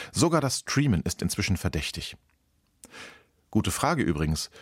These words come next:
wie unsere Altvorderen das gemacht haben, sich im Winter warm zu halten. Die menschliche Kultur hat sich am Lagerfeuer entwickelt, vor weit über einer Million Jahren. Hier hat man sich aufgewärmt, gekocht und erzählt.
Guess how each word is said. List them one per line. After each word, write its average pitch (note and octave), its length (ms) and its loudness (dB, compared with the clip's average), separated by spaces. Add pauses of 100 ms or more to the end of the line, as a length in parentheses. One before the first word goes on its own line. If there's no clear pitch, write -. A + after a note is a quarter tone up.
(120)
wie G2 180 4
unsere F#2 300 2
Altvorderen D3 520 2
das E2 200 -2
gemacht D#2+ 340 -2
haben, D2+ 240 -2 (300)
sich - 180 -2
im F2 140 2
Winter E2+ 260 0
warm E2 200 0
zu D2 180 -4
halten. D2+ 300 -4 (1400)
Die G#2+ 80 6
menschliche B2+ 460 2
Kultur B2 600 2 (320)
hat - 160 -2
sich B2+ 220 -2
am C3+ 100 2
Lagerfeuer C#3+ 560 0
entwickelt, - 540 -6
vor G#2 260 -2
weit B2+ 220 0
über A2+ 180 0
einer C3 220 2
Million G#2+ 340 4
Jahren. G2 400 0 (560)
Hier G#2 180 2
hat - 120 0
man G2+ 120 2
sich E2 120 -2
aufgewärmt, A2+ 680 2
gekocht C#3+ 400 0
und B2 100 -2
erzählt. E2+ 480 0